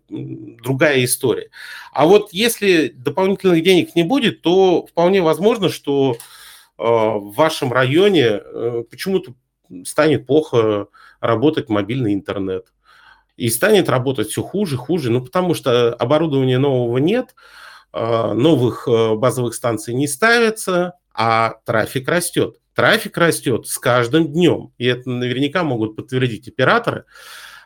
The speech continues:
а, если они захотят, поднимут руку, они, я вижу, у нас в чате есть. А, и, а, в документе, а, прописано два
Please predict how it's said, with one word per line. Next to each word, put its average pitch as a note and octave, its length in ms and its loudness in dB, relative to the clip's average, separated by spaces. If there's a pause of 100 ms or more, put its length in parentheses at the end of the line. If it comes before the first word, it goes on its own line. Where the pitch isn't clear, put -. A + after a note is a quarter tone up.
а, A2 320 0
если A2 320 0
они A2 160 2
захотят, C3 480 -2
поднимут G#2 440 -4
руку, A#2+ 220 -4
они, G#2 280 -2
я G#2 120 -4
вижу, G#2 300 -6
у G2 60 -8
нас F#2+ 160 -10
в - 60 -20
чате G2+ 340 -6
есть. G2 320 -10 (760)
А, A2 380 0 (520)
и, F3+ 380 4 (1080)
а, G#2 600 2 (120)
в F#2+ 140 -8
документе, D#3 760 2 (160)
а, G#2+ 300 -4
прописано C#3+ 1000 2 (500)
два E3+ 680 0